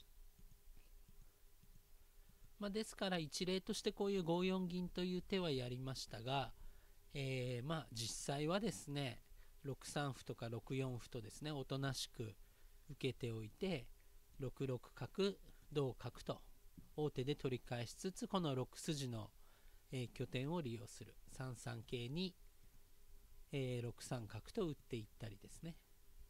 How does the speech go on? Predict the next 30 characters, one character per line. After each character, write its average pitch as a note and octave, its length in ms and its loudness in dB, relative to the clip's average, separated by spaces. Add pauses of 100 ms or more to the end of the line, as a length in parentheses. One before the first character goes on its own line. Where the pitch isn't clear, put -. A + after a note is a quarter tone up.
(920)
は C#3 240 0
い。 A#2+ 80 -2
で、 D#3 100 6
こ E3 160 4
れ D#3 100 6
で F3+ 100 4
馬 D3 260 6
を C3 120 4
作 - 220 -4
っ - 20 2
て - 220 -2
お A2+ 60 -2
く - 140 -2
よ A#2 120 0
う - 20 -4
な G#2+ 100 -2
展 A2 260 -4
開 A2+ 220 -4
だ A2+ 100 -2
っ - 40 -8 (120)
た A#2+ 120 -4
り、 C#3 300 -2 (560)
ま F3 260 2
あ、 - 20 -14 (540)
お C#3+ 80 -4
と D#3 160 2
な F#3 160 2
し - 140 -2
く B2 380 0 (640)
六 B2+ 160 0